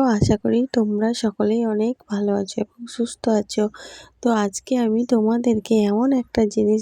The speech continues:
দেখাতে চলেছি, যার অবস্থান আমাদের এই মুর্শিদাবাদে। তো এটা হলো আমাদের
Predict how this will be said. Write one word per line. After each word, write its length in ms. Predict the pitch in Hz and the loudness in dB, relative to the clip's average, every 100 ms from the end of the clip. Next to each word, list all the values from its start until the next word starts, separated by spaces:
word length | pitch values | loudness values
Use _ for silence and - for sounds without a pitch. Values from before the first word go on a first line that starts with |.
| - | 0
দেখাতে 420 | 190 202 226 254 | -2 -2 -2 -4
চলেছি, 460 | 233 226 214 196 214 202 | -2 0 2 0 0 -2
যার 300 | 208 214 214 | 0 0 0
অবস্থান 480 | 208 220 233 - 240 220 | 0 -2 -6 -4 -2 0
আমাদের 380 | 208 202 202 196 | 0 0 -2 -2
এই 140 | 208 | -2
মুর্শিদাবাদে। 920 | 208 220 240 262 240 208 214 208 214 208 - - - - _ | -2 -4 -4 -4 -2 -2 -4 -2 -4 -4 -8 -20 -20 -20 _
তো 100 | 240 | 0
এটা 280 | 220 202 240 | 0 0 -6
হলো 320 | 220 208 202 247 302 _ - - _ _ _ _ _ | -4 -2 -2 -4 -8 _ -20 -20 _ _ _ _ _
আমাদের 520 | 208 202 208 208 226 | -6 -2 -2 0 0